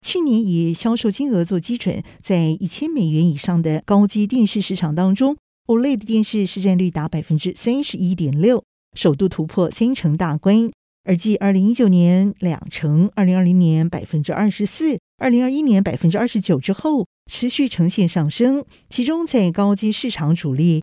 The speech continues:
西欧、北美地区，O L E D电视市占率则分别达到了百分之五十一以及四十四。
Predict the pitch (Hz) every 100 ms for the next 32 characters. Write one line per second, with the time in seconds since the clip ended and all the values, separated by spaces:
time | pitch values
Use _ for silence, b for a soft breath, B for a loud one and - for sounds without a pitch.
0 | - - 220 - 247 247 190 277 302 127
1 | 151 139 226 269 - _ 208 240 311 240
2 | 190 202 190 196 - 175 175 170 196 165
3 | _ - 170 170 - 330 208 175 156 185
4 | 170 165 147 123 165 160 180 170 135 -
5 | 165 214 240 214 165 143 - 143 - -
6 | 160 139 139 - 165 147